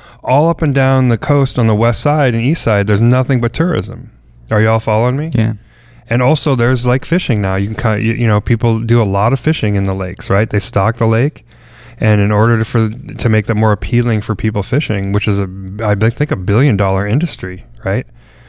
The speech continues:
Speaker 1: Um, you know, with licensing and everything else that's involved, um, you have to clean the water. So what do they care more about? They care more about profit than they do people. I know it's like we keep saying this, and it's, maybe it's overly simplistic, but
Speaker 2: No, I mean, it's the reason as to
Speaker 1: it's
Speaker 2: why
Speaker 1: just,
Speaker 2: they
Speaker 1: yeah.
Speaker 2: cleaned out the Millennium Park.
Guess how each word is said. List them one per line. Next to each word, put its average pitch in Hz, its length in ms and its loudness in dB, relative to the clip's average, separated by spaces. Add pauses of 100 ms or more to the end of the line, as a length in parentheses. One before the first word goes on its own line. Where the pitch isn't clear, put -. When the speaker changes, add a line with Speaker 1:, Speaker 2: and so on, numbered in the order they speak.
(320)
Speaker 1:
Um, 101 540 0 (200)
you 113 80 2
know, 104 120 4
with 104 100 0
licensing 110 680 0
and 101 80 2
everything 107 320 2
else 110 220 -2
that's - 120 -6
involved, 92 500 -2 (560)
um, 101 460 0 (720)
you 120 120 2
have 117 180 2
to - 80 -4
clean 127 200 2
the 127 80 2
water. 123 420 -2 (440)
So 123 220 0
what 131 100 4
do 156 80 2
they 147 120 2
care 156 280 0
more 101 180 -2
about? 87 380 -6 (640)
They 104 200 0
care 110 240 0
more 110 140 2
about 110 220 0
profit 117 400 -2
than 98 140 -4
they 98 100 2
do 98 140 0
people. 107 340 0
I 95 120 2
know 107 220 2
it's - 180 -6
like 95 160 -4
we 98 140 -6
keep - 260 -8
saying 101 360 -2
this, 90 200 -10
and 95 120 -4
it's, - 260 -12
maybe 101 240 0
it's 95 140 -4
overly 98 340 0
simplistic, 98 580 -6
but 98 120 -6
Speaker 2:
No, 180 80 0
I 175 40 2
mean, 139 140 0
it's 120 140 -4
the 127 100 2
reason 139 240 2
as 131 120 -2
to 143 80 0
Speaker 1:
it's 127 40 0
Speaker 2:
why 123 100 2
Speaker 1:
just, 123 60 2
Speaker 2:
they 120 120 0
Speaker 1:
yeah. 110 100 -4
Speaker 2:
cleaned 123 220 0
out 120 200 0
the 110 220 2
Millennium 110 420 2
Park. 123 380 -2